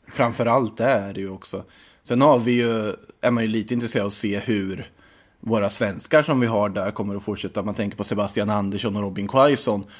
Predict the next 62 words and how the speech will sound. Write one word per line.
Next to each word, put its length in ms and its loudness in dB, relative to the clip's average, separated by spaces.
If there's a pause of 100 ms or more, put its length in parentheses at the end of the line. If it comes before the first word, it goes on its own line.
båda 380 -2
med 160 -2
i 40 -8
toppen 380 -2
av 60 -2
skytteligan 640 2
efter 180 -2
de 100 -2
första 280 0
tjugofem 340 -2
matcherna. 480 -2 (460)
Hur 140 2
har 100 2
de 240 2
konserverat 600 2
formen 460 0
under 180 0
det 60 2
här 180 0
uppehållstiden 680 -4
och 100 -8
kan 120 0
de 180 -4
fortsätta 340 0
leverera 560 0
på 120 0
det 80 0
sättet 280 -2
de 100 -2
gjorde 260 0
innan? 380 2
Ska 120 -4
ju 60 0
bli 280 -4
jättespännande 720 0
att 60 2
se 140 -2
att 120 -4
vi 40 0
ändå 180 0
får 360 -2 (420)
också 260 4
en 60 4
viss 180 6
svensk 320 2
koppling 400 2
i 40 6
den 100 4
här 80 4
ligan 380 0
som 120 -2
nu 80 -2
startar 320 -4
upp 200 -8
och 60 -14
kommer 160 -4
få 220 -6
en 80 -6
sån 180 -6
hype. 300 -6
Är 60 0
ju 80 -4